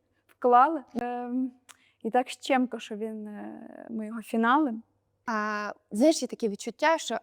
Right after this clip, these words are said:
Speaker 2: а чи все я зробив правильно? Чи є щось, де я міг би там піднавалитися, піднаж-,
Speaker 1: Мгм.
Speaker 2: натиснути і зробити краще? А, мабуть, це таке,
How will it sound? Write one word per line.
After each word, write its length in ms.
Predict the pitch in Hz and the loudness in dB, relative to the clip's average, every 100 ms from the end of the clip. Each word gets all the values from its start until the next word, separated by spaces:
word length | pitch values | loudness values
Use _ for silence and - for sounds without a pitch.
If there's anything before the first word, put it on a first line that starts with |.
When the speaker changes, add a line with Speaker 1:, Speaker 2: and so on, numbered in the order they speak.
| - | -6
Speaker 2:
а 100 | 208 | -4
чи 160 | - | -4
все 300 | 233 - 285 | -4 -2 -2
я 140 | 269 233 | 0 -2
зробив 560 | 214 190 202 214 202 - _ | -4 -4 -2 -2 -4 -10 _
правильно? 580 | - 190 180 185 175 180 | -4 -2 -2 -6 -6 -8
Чи 140 | - | -4
є 380 | 208 190 247 262 | -4 0 2 0
щось, 560 | 214 - 262 440 - - _ _ _ _ _ | -4 -4 -2 -2 -8 -18 _ _ _ _ _
де 160 | 214 240 | 2 2
я 120 | 240 | 4
міг 220 | 233 214 | 0 -2
би 100 | 208 | -6
там 240 | - 196 - _ | -6 -8 -10 _
піднавалитися, 1200 | 220 190 190 214 196 208 254 415 - - 208 202 | 0 0 -2 -4 0 0 2 0 -4 -8 -8 -6
піднаж-, 420 | - 202 202 196 - | -4 -2 -2 -6 -6
Speaker 1:
Мгм. 100 | 208 | -4
Speaker 2:
натиснути 680 | 254 294 320 247 - 208 - | 0 0 0 -4 -2 -4 -2
і 300 | 202 208 196 - _ | -4 -2 -4 -8 _
зробити 380 | - 208 196 - | -4 -2 -2 -6
краще? 560 | - 180 170 - - - _ _ _ _ _ | -8 -8 -8 -10 -12 -16 _ _ _ _ _
А, 360 | 240 196 190 190 | -6 -2 -2 0
мабуть, 420 | 220 220 330 359 | 2 4 4 4
це 140 | - | 0
таке, 540 | 254 247 254 254 254 | 0 -2 -4 -2 -2